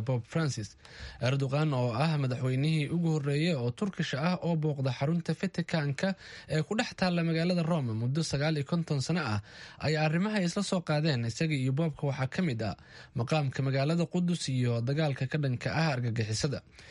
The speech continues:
Madaxweyne Erdogan ayaa sidoo kale lagu wadaa inuu magaalada Rome kula kulmo madaxweynaha iyo ra'iisul wasaaraha Talyaaniga. Dowladda Talyaaniga ayaa ku fidisay goobaha muhiimka ah ee caasimadda ciidamo gaaraya saddex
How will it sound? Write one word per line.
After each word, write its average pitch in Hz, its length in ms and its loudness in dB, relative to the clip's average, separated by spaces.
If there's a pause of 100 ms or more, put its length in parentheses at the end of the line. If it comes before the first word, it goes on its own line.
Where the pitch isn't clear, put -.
(280)
Madaxweyne 127 400 0
Erdogan 131 480 2
ayaa 120 240 0
sidoo 151 240 0
kale 135 240 0
lagu 151 320 2
wadaa 135 160 0
inuu 151 240 0
magaalada 135 480 2
Rome 160 320 2
kula 175 240 0
kulmo 139 340 0
madaxweynaha 131 600 2
iyo 127 160 0
ra'iisul 127 320 0
wasaaraha 131 400 0
Talyaaniga. 117 600 0 (600)
Dowladda 135 320 0
Talyaaniga 147 640 0
ayaa 131 320 2
ku 202 120 -2
fidisay 160 600 0
goobaha 135 480 0
muhiimka 151 560 0
ah 156 240 0
ee 127 80 0
caasimadda 131 640 0 (460)
ciidamo 170 400 0
gaaraya 175 400 2
saddex 175 320 -2